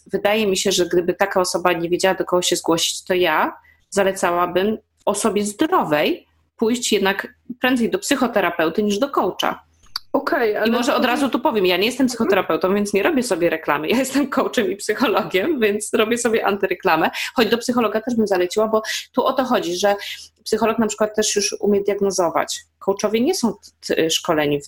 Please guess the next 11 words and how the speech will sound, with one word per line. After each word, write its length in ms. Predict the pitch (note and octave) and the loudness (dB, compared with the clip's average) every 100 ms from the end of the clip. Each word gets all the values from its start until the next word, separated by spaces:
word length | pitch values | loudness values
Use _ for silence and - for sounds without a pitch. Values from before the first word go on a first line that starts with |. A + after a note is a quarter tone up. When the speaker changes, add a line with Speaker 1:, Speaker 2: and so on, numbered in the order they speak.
| - | 0
Speaker 1:
diagnozowaniu, 720 | E3 - C#3+ D3 D3 C#3 C#3+ - - - - - | 0 2 -2 0 0 0 0 -6 -12 -14 -8 -2
więc 400 | G3 G3 - - - - | -2 -2 -10 -16 -20 -10
prędzej 320 | A3+ B3 D4+ A3 | -2 0 0 0
bym 160 | G#3 | 0
poszła 280 | A3 A3 A3 | -2 -2 0
do 160 | G3 F#3+ | 0 2
na 120 | F#3+ | 0
przykład 260 | - G#3 | 0 -2
psychologa 420 | G3+ G3 G3 G3+ G3+ | -2 -2 0 2 0
albo 160 | F#3 | 0
psychoterapeuty, 1000 | - F#3+ F#3+ F#3+ F#3 E3+ D#3 E3 G#3 | -2 -4 0 0 2 0 -2 0 -2